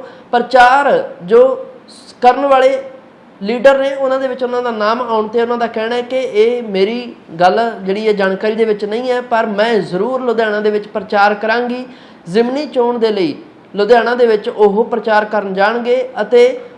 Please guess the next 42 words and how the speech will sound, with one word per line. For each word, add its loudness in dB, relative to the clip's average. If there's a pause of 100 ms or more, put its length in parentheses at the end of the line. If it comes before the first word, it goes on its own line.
ਉਹਨਾਂ 2
ਦਾ 2
ਕਹਿਣਾ -4
ਹੈ -2
ਕਿ -6
ਕਾਂਗਰਸ -4
ਪਾਰਟੀ 2
ਦੇ 2
ਲਈ -2
ਉਹ 2
ਹੁਣ 0 (360)
ਤਤਪਰ 0
ਹੋ 0
ਕੇ 0 (240)
ਮੈਦਾਨ 2
ਦੇ 2
ਵਿੱਚ -4
ਆ 0
ਚੁੱਕੇ -6
ਨੇ। -4
ਤਾਂ -4
ਨਵਜੋਤ -4
ਕੌਰ -2
ਸਿੱਧੂ -8
ਨੇ 2
ਇੱਥੇ -6
ਐਲਾਨ -2
ਕਰ -4
ਦਿੱਤਾ -4
ਹੈ -2 (280)
ਕਿ -2
ਦੋ 2
ਹਜ਼ਾਰ 2
ਸਤਾਈ -2
ਵਿਧਾਨ -2
ਸਭਾ -6
ਚੋਣਾਂ -4
ਕਾਂਗਰਸ -6
ਪਾਰਟੀ -2
ਵੱਲੋਂ -4
ਉਹ -2 (300)
ਜ਼ਰੂਰ 0